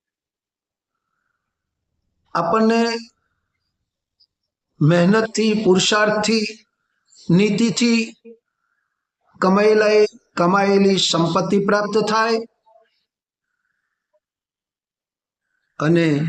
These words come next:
ધર્મના આચરણથી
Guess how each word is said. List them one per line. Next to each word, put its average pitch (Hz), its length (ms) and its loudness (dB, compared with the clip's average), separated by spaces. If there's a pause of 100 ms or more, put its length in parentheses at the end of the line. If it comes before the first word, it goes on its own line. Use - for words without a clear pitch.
(540)
ધર્મના 202 1000 0 (2250)
આચરણથી 214 920 0